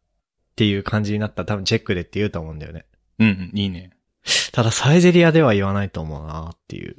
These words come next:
Speaker 2: <laughs> いやー、そうだよね。
Speaker 1: それがずっと面白かった、今日。
Speaker 2: <laughs> いやー、すごい。そういう人たちはさ、あれだよね。なんか、システムが違うとか、そういうのを下調べせずにさ、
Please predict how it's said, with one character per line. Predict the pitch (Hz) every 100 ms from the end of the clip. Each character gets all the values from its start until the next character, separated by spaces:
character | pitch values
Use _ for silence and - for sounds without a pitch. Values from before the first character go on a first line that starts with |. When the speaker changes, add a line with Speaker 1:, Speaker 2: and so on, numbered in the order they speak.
| - - - - 190 139
Speaker 2:
<laughs> | - - - - - -
い |
や | 117 120
ー、 | 117
そ | - 180
う | 151
だ | 110
よ | 95
ね。 | 90 90 90 82 _ _ _ _
Speaker 1:
そ | 101
れ | 98
が | 95
ず | 92
っ |
と | - 98
面 | 95 92
白 | 92
か | -
っ | _
た、 | - -
今 | 76 -
日。 | - - - 127 - - - - 110 _ _ _ _ -
Speaker 2:
<laughs> |
い | 110
や |
ー、 | 107 92 85 - 50 50 - - 82 - - _ _ _ _
す | - - - 107
ご | 104
い。 | 85
そ | - 135
う |
い | 185
う |
人 | 196 185
た | - 113
ち | - 101
は | 98
さ、 | 90 104 95 87 85 90 - -
あ | 101
れ | 113
だ | 123
よ | 98
ね。 | 85 -
な | 107
ん | 104
か、 | 95 - _ _ _ _ -
シ | - 180
ス | -
テ | 254
ム | 123
が | 107
違 | 98 - 113 123
う |
と | 127 101
か、 | - 104 98 92 101
そ | - 127
う |
い | 127 131
う |
の | 104
を | 98
下 | - 131
調 | - 151
べ | 110 101
せ | 120
ず | 107 98
に | 85
さ、 | - 87 80 -